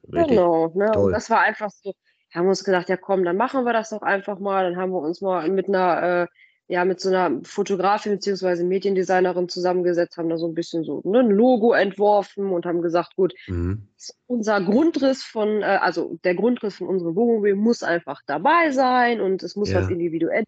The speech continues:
Speaker 2: sein und kein null acht fünfzehn, ne, so kam halt das Logo auch zustande und, und, und. Ja,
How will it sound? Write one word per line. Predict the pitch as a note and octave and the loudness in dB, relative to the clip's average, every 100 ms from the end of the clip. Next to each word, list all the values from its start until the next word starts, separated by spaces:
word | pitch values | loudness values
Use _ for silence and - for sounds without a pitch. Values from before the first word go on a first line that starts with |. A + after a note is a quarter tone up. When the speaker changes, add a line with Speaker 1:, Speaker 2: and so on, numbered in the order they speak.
| _ | _
Speaker 2:
sein | - F#3+ F#3 | -4 -2 -2
und | F3 | -4
kein | - F3+ | -4 -2
null | F#3+ F3+ | -2 -2
acht | D#3+ - | -4 -6
fünfzehn, | A#3+ - - G3+ F#3 | -8 -8 -8 -4 -2
ne, | F#3 F3 | -2 -4
so | |
kam | F3 F#3 F3+ | -4 0 0
halt | E3+ | 0
das | D#3+ | -4
Logo | A3 A3+ G#3 | -2 0 2
auch | A#2+ F3+ | 2 -2
zustande | F#3 - F#3 F3+ F3+ D#3+ | -10 -8 -4 -4 -4 -4
und, | D#3 | -6
und, | - - | -8 0
und. | C#4+ C4 A#3+ - - - _ _ - | 4 4 0 -10 -20 -20 _ _ -2
Ja, | E3+ | -2